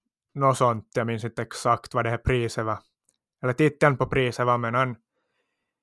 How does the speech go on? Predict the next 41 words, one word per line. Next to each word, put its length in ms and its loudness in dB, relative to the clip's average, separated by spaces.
gjorde 220 6
det 100 6
bra 220 10
redan 220 6
i 40 4
fjol 360 6
och 120 6
har 120 -4
fortsatt 500 2
göra 160 6
det 100 4
helt 220 4
bra 240 6
här 180 6
nu 180 2
i, 180 -6
i 60 -6
början 320 6
av 100 6
den 140 2
här 120 6
säsongen. 540 0
Det 100 0
var 100 6
ju 160 2
ganska 400 6
överraskande 720 6
att 180 4
H 200 8
J 140 6
K 200 6
släppte 380 2
honom 240 4
tillbaks 560 8
till 120 2
S 240 2
J 160 0
K, 220 0
men 260 -2
på 80 0
en 160 0